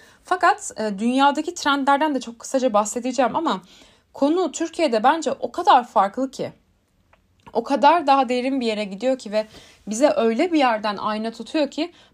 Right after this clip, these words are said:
ben bile kendim, e, ilk başta anlamadım. Yani bir şey var dedim, bir şeye takıldım ben burada. Hani bunun altında bir şey var. Beni rahatsız eden, hani yüzeye çıkmak isteyen başka bir gerçeklik var.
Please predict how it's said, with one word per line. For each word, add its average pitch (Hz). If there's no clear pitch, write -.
ben 311
bile 285
kendim, 277
e, 233
ilk -
başta 254
anlamadım. 233
Yani 185
bir 269
şey 339
var 214
dedim, 180
bir 208
şeye 311
takıldım 247
ben 160
burada. 156
Hani 196
bunun 359
altında 277
bir 208
şey 254
var. -
Beni 214
rahatsız 208
eden, 185
hani 190
yüzeye 196
çıkmak 185
isteyen 190
başka 226
bir 262
gerçeklik 214
var. 330